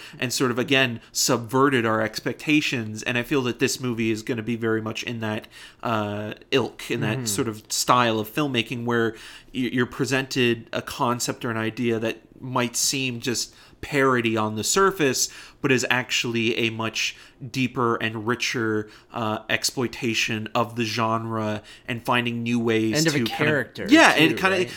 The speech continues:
Speaker 1: like, maybe this is the, the version of Superman we need
Speaker 2: <laughs> Yeah.
Speaker 1: now, right? Like,
Speaker 2: This,
Speaker 1: this,
Speaker 2: this evil
Speaker 1: like, I mean, you might as well, because Zack Snyder had been trying to make Superman darker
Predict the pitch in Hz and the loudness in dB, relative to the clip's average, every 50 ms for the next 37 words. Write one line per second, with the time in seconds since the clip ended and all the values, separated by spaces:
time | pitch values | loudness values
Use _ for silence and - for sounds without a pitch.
0 | - - 214 202 208 233 233 233 214 247 233 240 240 185 190 208 175 151 147 160 | 4 6 6 8 8 6 4 6 4 6 4 4 4 4 6 6 6 6 4 4
1 | 135 156 165 170 165 170 175 147 139 - - 147 - 151 131 131 127 131 127 113 | 6 8 8 8 8 6 4 0 2 4 2 2 2 2 2 2 2 2 0 0
2 | 117 123 117 110 104 104 113 143 165 156 185 214 190 165 196 185 - - 247 233 | -2 -4 -4 -4 -4 -2 -2 0 0 2 4 6 8 8 8 8 8 10 8 10
3 | - 110 104 120 160 185 156 139 135 135 - 185 175 170 165 143 - - - 175 | 10 8 6 6 6 6 6 6 4 6 6 6 6 6 6 4 0 -8 -8 -6
4 | 170 170 170 160 147 147 135 147 147 143 143 143 - 202 233 247 254 262 254 240 | -2 -2 -2 2 6 8 8 8 8 4 0 0 2 2 4 4 4 4 6 6
5 | 254 254 254 214 220 262 240 240 - 233 175 147 185 190 220 214 - - 208 196 | 6 6 6 4 2 2 0 2 2 2 4 6 8 6 6 6 4 4 6 6
6 | 202 196 190 185 - - 160 170 156 139 123 170 143 127 - - - 160 143 151 | 6 8 6 6 4 4 4 4 4 6 4 2 2 2 0 -2 2 2 2 4
7 | 160 180 170 156 135 123 120 - - - 147 120 - 131 120 117 113 107 110 110 | 4 2 2 2 2 2 2 2 2 2 2 2 0 0 0 2 2 2 2 0
8 | 107 107 - - 123 110 110 107 - 139 120 113 | -2 -2 2 4 6 6 6 4 4 4 4 6